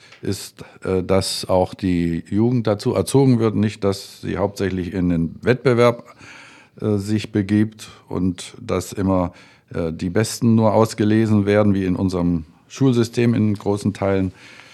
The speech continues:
äh, sondern dass man eine solidarische Welt aufbaut, äh, dann ist natürlich auch möglich, dass Menschen sich gegenseitig, gegenseitig helfen und Gedanken machen, wie können wir, äh,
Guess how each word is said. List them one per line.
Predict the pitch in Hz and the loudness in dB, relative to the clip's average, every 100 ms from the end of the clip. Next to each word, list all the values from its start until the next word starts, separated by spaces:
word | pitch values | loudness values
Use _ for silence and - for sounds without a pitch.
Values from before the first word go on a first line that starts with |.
| - - | -20 -10
äh, | 90 87 | -6 -2
sondern | 92 95 95 | 0 2 2
dass | 90 90 | 0 -2
man | 95 90 87 - - | 0 0 0 -4 -4
eine | 90 92 | -2 0
solidarische | 85 98 95 98 110 110 101 | 2 2 4 6 6 4 2
Welt | 95 98 | 0 0
aufbaut, | 101 98 - 98 104 107 - - - _ _ - | 0 -2 0 2 2 -2 -14 -20 -20 _ _ -10
äh, | 87 - | -10 -2
dann | 95 95 92 - | 0 2 0 -4
ist | 101 - - - | -8 -8 -16 -6
natürlich | 92 90 107 95 - | -4 -2 -2 -2 -2
auch | 90 90 | -2 0
möglich, | 92 98 95 92 - | 0 0 -4 -6 -6
dass | 92 - - - _ | -6 -6 -16 -20 _
Menschen | 98 98 98 95 - - | -2 0 0 -2 -4 -8
sich | - 92 | -6 0
gegenseitig, | 120 120 104 98 95 95 95 90 - | 4 6 4 2 0 0 -2 -6 -4
gegenseitig | 104 101 92 90 87 | -2 0 0 -4 -4
helfen | 92 92 98 92 87 - - | -2 -2 -2 -4 -6 -18 -16
und | - 92 | -6 -4
Gedanken | 98 90 98 98 95 | -2 -2 0 0 0
machen, | 92 90 90 90 | 0 -2 -2 -2
wie | 92 | -6
können | - 95 92 87 | -4 0 0 0
wir, | 87 87 87 - - _ | -2 -2 -2 -6 -20 _
äh, | _ | _